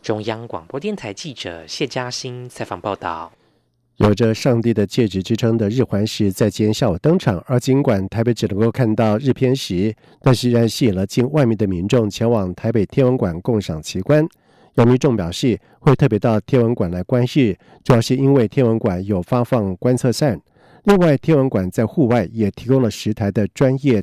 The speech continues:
Speaker 2: 天文望远镜，让民众可以用实际的行动来观察太阳。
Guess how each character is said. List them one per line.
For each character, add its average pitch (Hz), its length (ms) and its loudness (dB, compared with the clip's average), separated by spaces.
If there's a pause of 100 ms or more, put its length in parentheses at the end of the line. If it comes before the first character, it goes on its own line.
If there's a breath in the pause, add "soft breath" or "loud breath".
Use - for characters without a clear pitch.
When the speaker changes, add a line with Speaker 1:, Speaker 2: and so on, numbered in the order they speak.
Speaker 2:
天 147 220 0
文 113 160 2
望 131 180 0
远 73 220 -8
镜， 123 260 0 (440 soft breath)
让 151 140 6
民 123 160 4
众 139 220 2
可 135 120 0
以 120 40 4
用 110 160 2
实 - 260 -2
际 143 140 2
的 110 80 4
行 85 240 -8
动 117 300 0
来 107 100 -4
观 120 240 -2
察 90 200 -8
太 - 180 -2
阳。 85 400 -6